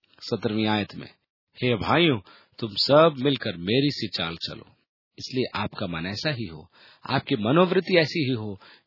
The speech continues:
"मेरा अनुसरण करो।" सत्रह और अठारह में लिखा है, "और उन्हें पहचान रखो जो इस रीति पर चलते हैं, जिसका उदाहरण तुम हम में पाते हो,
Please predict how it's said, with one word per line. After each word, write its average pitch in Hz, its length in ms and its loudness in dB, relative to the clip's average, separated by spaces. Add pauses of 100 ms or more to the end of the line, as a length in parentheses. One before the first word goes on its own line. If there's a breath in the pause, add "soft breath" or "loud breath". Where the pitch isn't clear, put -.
"मेरा 117 400 0
अनुसरण 104 440 -4
करो।" - 300 -12 (640)
सत्रह 127 340 0
और 117 120 4
अठारह 117 380 0
में 113 120 0
लिखा 110 280 -6
है, 101 260 -14 (440 loud breath)
"और 151 120 8
उन्हें 160 360 2
पहचान 139 580 4
रखो 190 240 4
जो 175 100 4
इस 165 200 2
रीति 160 320 0
पर 143 100 0
चलते 131 360 0
हैं, 127 260 0 (380 loud breath)
जिसका 131 300 0
उदाहरण 113 640 0
तुम 139 260 0
हम 127 200 0
में 170 160 2
पाते 90 360 -4
हो, 78 240 -6